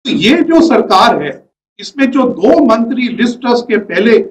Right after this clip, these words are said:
सरकार से निकल गए, तो दोनों, एक economy और एक immigration, ये दो मुद्दों पे सर-, सरकार के अंदर कोई coordination नहीं हो पाई। दूसरी बात है कि अगर आज चुनाव होता है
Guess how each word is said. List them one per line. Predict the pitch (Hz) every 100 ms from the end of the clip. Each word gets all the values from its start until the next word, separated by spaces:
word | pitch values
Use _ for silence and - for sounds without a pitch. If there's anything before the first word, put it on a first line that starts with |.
| - _
सरकार | 185 180 185 226 226
से | 208
निकल | 160 277 247
गए, | 165 147 220 - _ _ -
तो | 285
दोनों, | - 233 294 294 -
एक | 277 - -
economy | - 165 196 262 311 320
और | 302 285
एक | 262 269 -
immigration, | 220 269 220 202 - - - _ _ -
ये | 320
दो | 269 262 269
मुद्दों | 220 226 247 240
पे | 208 233 240
सर-, | - _ 202 196
सरकार | - 190 190 196 247 269
के | 247
अंदर | 233 190 196 240 262 - _ -
कोई | 247 254
coordination | - 202 202 226 233 - 233 208
नहीं | 214
हो | - 160
पाई। | - - _ _ _ _ _ _ _ _ _ 240
दूसरी | 233 349 330
बात | 233 220 -
है | 208 277
कि | - - _ - 160
अगर | 175 320 330
आज | 202 226 262 - - _ _
चुनाव | - 170 294 277
होता | 190 190 190 185 180
है | 180 - -